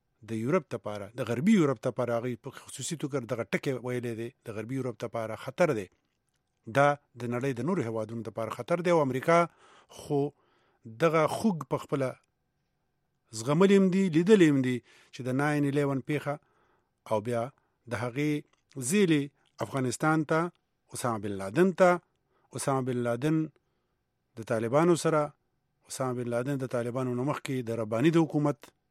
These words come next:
د افغانستان چې د مجاهدین حکومت و، په افغانستان کې و، بیا د طالبانو په حکومت کې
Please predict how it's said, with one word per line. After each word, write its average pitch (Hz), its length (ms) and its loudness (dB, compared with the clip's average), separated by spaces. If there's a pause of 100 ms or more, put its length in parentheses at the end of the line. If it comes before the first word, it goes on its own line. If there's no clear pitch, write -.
(120)
د 113 60 -6
افغانستان 113 480 -2
چې 147 100 -6
د 135 60 -4
مجاهدین 131 440 -2
حکومت 127 440 -4
و، 120 80 -10 (480)
په 117 80 -4
افغانستان 123 540 -2
کې 117 120 -8
و، 120 120 -6 (640)
بیا 123 380 -2 (220)
د 120 60 -12
طالبانو 131 480 0
په 170 120 0
حکومت 175 380 0
کې 175 220 0